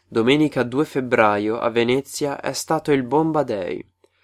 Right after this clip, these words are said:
È stato disinnescato un ordigno bellico della Seconda Guerra Mondiale. Tremila residenti sono stati evacuati per sicurezza.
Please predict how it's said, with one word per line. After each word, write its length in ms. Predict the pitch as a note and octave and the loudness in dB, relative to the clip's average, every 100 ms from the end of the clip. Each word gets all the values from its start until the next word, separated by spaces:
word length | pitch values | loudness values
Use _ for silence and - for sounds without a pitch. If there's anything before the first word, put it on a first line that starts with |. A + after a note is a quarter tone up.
| _ _ _ | _ _ _
È 100 | A#2 | -6
stato 340 | - C#3+ C3+ | -4 -4 -4
disinnescato 920 | C3 C#3+ D3 D3+ D3+ - - C#3 - | -2 -2 0 0 -2 -4 -2 -4 -2
un 80 | A2+ | 0
ordigno 500 | A2+ A#2 C#3+ D3+ B2+ | 0 0 -2 0 0
bellico 640 | A2+ B2 C3+ C#3 C#3 D3 - | 2 0 0 -6 -8 -10 -8
della 260 | B2+ C#3 D3 | -2 0 0
Seconda 520 | - D3+ D3 D3+ D3+ | -2 -2 -2 -2 0
Guerra 280 | C#3 D3 D3 | 0 0 -2
Mondiale. 720 | D3 D3 B2+ G2 F#2 F#2+ - _ _ _ _ _ _ _ _ | -4 -6 -8 -8 -8 -12 -16 _ _ _ _ _ _ _ _
Tremila 520 | - C3 D3 E3+ E3+ | -2 0 6 6 6
residenti 720 | C#3+ C3+ C3 B2 C#3+ D3+ - C#3+ | 4 0 2 2 2 0 -6 -8
sono 240 | - D3 | -4 -4
stati 320 | D3 D#3 - | -2 -4 0
evacuati 600 | B2 A#2+ - C#3+ C#3+ D3 | 0 0 2 0 2 -4
per 160 | C#3+ C#3 | -6 -6
sicurezza. 800 | - C#3+ - B2+ - - - | -6 -8 -2 -2 -2 -8 -18